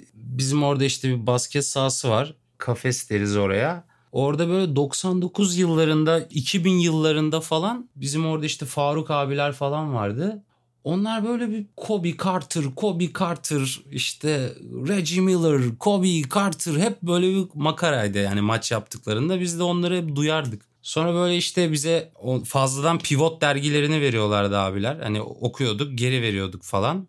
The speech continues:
Alamıyorduk o zamanlar. Bir fotoğraf gördüm dergide böyle. Bir basket, ya pivot da değildi, başka bir dergiydi. Hatırlamıyorum da.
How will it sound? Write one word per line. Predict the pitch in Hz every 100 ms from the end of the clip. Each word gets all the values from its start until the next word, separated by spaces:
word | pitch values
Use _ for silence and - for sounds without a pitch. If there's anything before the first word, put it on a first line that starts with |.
| _
Alamıyorduk | 107 123 120 101 95 101
o |
zamanlar. | 98 95 92 95 160 202 _ _ _ _ _ _
Bir | 120 139
fotoğraf | 147 143 156 165 175 - _ 127
gördüm | 123 117 104 107 104 98 -
dergide | 113 110 104 98 101 98
böyle. | 95 95 101 170 233 -
Bir | 110 107
basket, | 139 - 180 156
ya | 120
pivot | - 151 190 196
da | 143
değildi, | 107 101 101
başka | 139 147 190
bir | 156 117
dergiydi. | 95 92 95 95 -
Hatırlamıyorum | 127 131 156 147 104 131 175
da. | 139